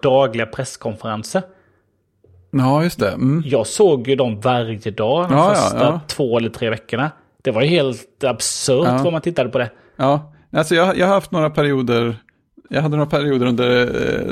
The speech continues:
Speaker 2: eh, Trumps presidentskap där jag laddade om några amerikanska nyhetssidor alldeles för ofta. Eh, så och kollade. Men ja, just det. Nej, men det, det största som är, som är skillnad nu är nog att jag följer några stycken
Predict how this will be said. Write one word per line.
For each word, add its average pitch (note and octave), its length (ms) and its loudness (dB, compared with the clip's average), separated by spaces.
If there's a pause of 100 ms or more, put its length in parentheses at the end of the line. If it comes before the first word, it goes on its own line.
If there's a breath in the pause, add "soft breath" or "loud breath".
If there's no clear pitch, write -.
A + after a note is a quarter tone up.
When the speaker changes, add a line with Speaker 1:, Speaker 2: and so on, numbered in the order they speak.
(140)
Speaker 2:
eh, A#2 40 -4
Trumps D3+ 400 -2
presidentskap D3+ 680 -2
där E3 60 2
jag B2 100 2
laddade A#2+ 260 2
om A2 140 4
några G#2+ 240 2
amerikanska C#3 640 0
nyhetssidor A2+ 560 -2
alldeles G#2+ 320 -2
för A2+ 100 -6
ofta. - 340 -8 (800 soft breath)
Eh, - 640 -10 (420)
så - 200 -6
och G#2+ 240 -4
kollade. G#2 360 -4
Men B2+ 220 -4 (520 loud breath)
ja, D3 320 -2
just D#3+ 240 -4
det. - 160 -2
Nej, D#3+ 220 0
men E3+ 100 0
det, E3+ 80 0
det D#3+ 220 0
största - 460 -2
som G#3 140 -2
är, D#3 340 0
som C3+ 180 -2
är A#2+ 480 -2
skillnad A#2+ 300 -2
nu E3 180 0
är C#3+ 60 2
nog B2+ 100 2
att A2+ 120 -4
jag G#2+ 120 0
följer B2 400 0
några A2 300 0
stycken G#2+ 680 -6